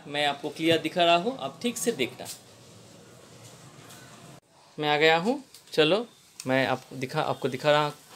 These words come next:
दिखा रहा हूँ कैसे आप इसको set करोगे। लेकिन एक चीज़ ध्यान रखना, drum,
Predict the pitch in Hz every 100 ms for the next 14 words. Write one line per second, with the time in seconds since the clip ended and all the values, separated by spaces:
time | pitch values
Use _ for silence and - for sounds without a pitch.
0 | - - - 131 151 147 160 196 - -
1 | - - 139 139 - 143 139 135 - 180
2 | 240 - - - - - - - - -
3 | - 151 - 147 147 165 214 - - 143
4 | 170 196 214 - 180 190 - 208 175 170
5 | 160 156 175 185 226 - - - _ -
6 | 127 160 196 220 226